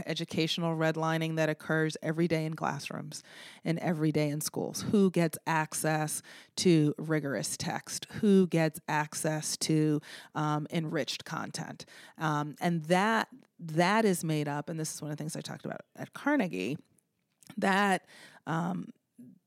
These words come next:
that is made up of the series of decisions that frontline educators make on a regular bl-, basis. And so this is, this is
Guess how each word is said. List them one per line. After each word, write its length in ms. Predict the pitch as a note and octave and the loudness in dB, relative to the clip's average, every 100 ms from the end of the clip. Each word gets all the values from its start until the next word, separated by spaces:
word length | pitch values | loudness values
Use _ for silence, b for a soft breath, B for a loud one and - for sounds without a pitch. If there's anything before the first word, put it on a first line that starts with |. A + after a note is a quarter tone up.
| - G3 | -20 0
that 260 | F3+ F#3 | 4 6
is 180 | G3 F3+ | 4 4
made 300 | F3 D#3+ D#3+ - | 4 2 2 0
up 240 | D#3 E3+ | 0 0
of 360 | - D3+ D3+ D3+ | -4 -4 -2 -4
the 80 | D#3 | -6
series 520 | - G3 F3+ F3 D#3+ | -2 4 6 6 4
of 160 | D#3 C#3+ | 0 -2
decisions 640 | D3+ - D3+ E3 E3 D#3+ | -6 0 0 0 -4 -4
that 140 | D#3 | -6
frontline 680 | - - D#3+ - D#3 D#3+ D#3 | -8 -2 -2 -2 -4 -4 -6
educators 800 | - D3 D#3+ - G3 A3 A#3+ B3 - B B B | -8 -10 -10 -6 -4 -2 -2 -4 -6 B B B
make 320 | E3+ E3 D#3+ | -2 0 0
on 120 | D#3+ D3+ | 0 -4
a 60 | |
regular 460 | C#3+ A#2 - A2+ - | -4 -6 -6 -8 -8
bl-, 200 | - C3+ E3+ | -8 -8 -6
basis. 600 | D#3+ - - - E3 - | -8 -8 -10 -12 -12 -10
And 180 | E3 D#3 | -6 -6
so 440 | - D#3+ D#3 D3+ C#3+ B B B | 2 4 6 4 0 B B B
this 220 | F3 E3 | -2 0
is, 260 | F#3 D#3+ D#3 | 0 -2 -2
this 220 | E3+ E3 | -2 -2
is 120 | F3 | -2